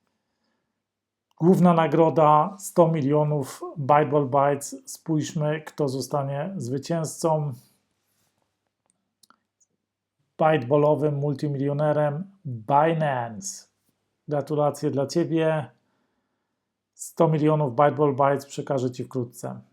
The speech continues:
Następny zwycięzca. Proszę oczywiście zwycięzców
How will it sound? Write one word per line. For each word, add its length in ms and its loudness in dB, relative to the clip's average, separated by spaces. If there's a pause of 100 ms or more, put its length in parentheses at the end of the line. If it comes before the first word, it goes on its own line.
Następny 460 -2
zwycięzca. 1000 -4 (560)
Proszę 320 2
oczywiście 460 -2
zwycięzców 920 -4